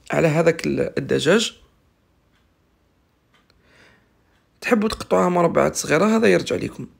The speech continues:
ولكن من الاحسن تربيوها احسن واحسن. ومن بعد لهنا راح نقليو شويه هذيك ال-، البصله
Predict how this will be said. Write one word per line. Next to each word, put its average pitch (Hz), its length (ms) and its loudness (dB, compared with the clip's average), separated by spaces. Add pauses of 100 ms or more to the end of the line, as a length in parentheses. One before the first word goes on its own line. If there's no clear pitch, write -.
(500)
ولكن 170 300 0
من 160 60 0
الاحسن 180 380 -4
تربيوها 147 640 -2 (480)
احسن - 240 -2
واحسن. - 400 -10 (1600)
ومن 156 120 -2
بعد 202 180 6
لهنا 170 480 0 (100)
راح - 240 -6
نقليو 151 540 -4
شويه 147 340 -2
هذيك 131 260 -8
ال-، 135 140 -4
البصله 139 480 -6